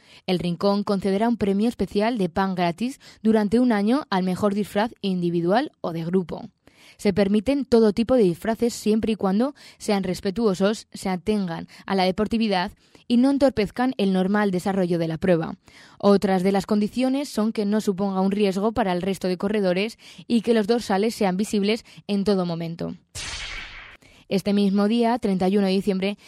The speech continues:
se celebra la séptima carrera San Silvestre Infantil. Este evento comenzará a las once de la mañana y tendrá lugar en las pistas del Centro Deportivo Municipal de La Granja, en Camino de Cabaldos. En ella podrán participar todos los niños y niñas menores de doce años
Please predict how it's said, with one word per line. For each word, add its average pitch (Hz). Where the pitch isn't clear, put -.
se 240
celebra 269
la 254
séptima 226
carrera 208
San 196
Silvestre 185
Infantil. 165
Este 202
evento 226
comenzará 208
a -
las 190
once 190
de 175
la 170
mañana 165
y 226
tendrá 240
lugar 269
en 208
las 196
pistas 233
del 208
Centro 208
Deportivo 190
Municipal 202
de 180
La 170
Granja, 175
en 202
Camino 214
de 170
Cabaldos. 160
En 190
ella 196
podrán 220
participar 208
todos 220
los 208
niños 226
y 214
niñas 220
menores 214
de 196
doce 208
años 220